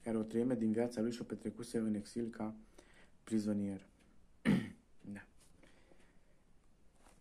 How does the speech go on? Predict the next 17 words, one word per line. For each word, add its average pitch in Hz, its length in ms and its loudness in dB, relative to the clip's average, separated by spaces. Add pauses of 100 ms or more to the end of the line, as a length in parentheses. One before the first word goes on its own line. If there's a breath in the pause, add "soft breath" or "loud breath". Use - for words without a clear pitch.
(800)
De 110 120 -8
fapt, 143 240 0
a 135 40 0
fost - 320 -2
o 120 100 4
armă 98 400 -4 (1040)
a 104 280 -4 (800)
celor 120 280 4
care 113 240 0
îl 107 320 0 (840 loud breath)
țineau 117 260 2
prizonier. 110 540 0 (3000 loud breath)
Deci, - 460 -4
cam 127 360 0
asta 113 260 -6
e 110 40 -2
cartea. 131 540 -2